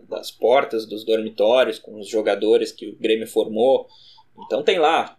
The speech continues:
ah, Pedro Rocha, Derlei, Galato, Luan, Arthur, são as fotos dos caras assim jogando com assinatura e tal. E diz que é uma baita de uma estrutura,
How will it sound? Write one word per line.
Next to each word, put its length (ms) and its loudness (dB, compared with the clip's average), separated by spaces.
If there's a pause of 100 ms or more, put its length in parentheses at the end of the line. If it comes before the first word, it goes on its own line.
ah, 300 -10
Pedro 300 0
Rocha, 800 2
Derlei, 680 2
Galato, 800 2 (260)
Luan, 680 2
Arthur, 800 -2 (320)
são 180 -8
as 140 -4
fotos 380 2
dos 120 -8
caras 440 0
assim 180 -8
jogando 480 0
com 80 -16
assinatura 640 -6
e 60 -8
tal. 320 -8 (680)
E 1200 0
diz 80 -8
que 80 0
é 40 4
uma 140 2
baita 400 2
de 80 -10
uma 100 -4
estrutura, 600 -4